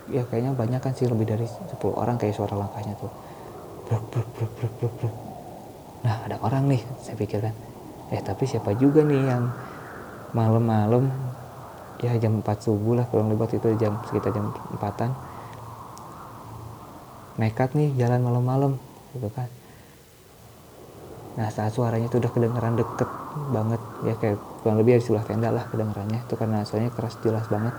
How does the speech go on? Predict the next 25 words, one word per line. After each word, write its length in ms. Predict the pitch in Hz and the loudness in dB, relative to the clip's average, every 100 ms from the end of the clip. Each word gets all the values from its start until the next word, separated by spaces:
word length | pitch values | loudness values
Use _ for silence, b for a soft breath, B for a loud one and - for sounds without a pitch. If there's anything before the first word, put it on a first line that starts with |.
| B B B - - | B B B -12 -2
Bruk, 120 | 113 - | -2 2
bruk, 140 | 113 - | -2 0
bruk, 120 | 110 | 0
bruk. 160 | 123 117 - - - - - | 2 0 -2 -18 -20 -18 -6
"Nah, 100 | 107 | 0
mumpung 340 | 110 104 113 104 | 2 4 4 4
ada 140 | 104 | 2
orang 260 | 104 120 131 | 4 4 4
nih," 160 | 117 | 2
kata 240 | - - - | -2 -10 -10
saya. 280 | 98 98 - - - - - - - - - - - - - - - - - - - | -6 -6 -6 -10 -14 -14 -12 -12 -12 -12 -12 -12 -12 -12 -12 -12 -14 -14 -16 -14 0
Udahlah, 300 | 117 123 - - - - - - - - - | 2 2 0 -8 -12 -14 -14 -14 -14 -4 2
beraniin 420 | 104 107 127 110 | 4 6 6 6
buat 220 | 113 120 | 4 4
ngambil 240 | 110 110 95 | 4 4 4
air. 260 | 113 110 - - - - - - - - - - - - - - | 4 2 0 -12 -16 -16 -16 -16 -16 -16 -16 -12 -12 -12 -14 -14
Pas 140 | - 110 | -6 -4
suaranya 420 | 107 101 104 101 | -2 -2 -2 -2
udah 100 | 101 - | -2 -2
mendekat, 440 | 101 95 - 135 151 - B B B - | -2 -4 0 2 2 -4 B B B 0
saya 160 | 113 110 | 4 6
buka 240 | 104 110 | 4 2
tenda, 320 | 110 98 127 | 2 4 4
saya 160 | 143 117 | 4 2
keluar, 400 | 107 101 135 | 6 6 6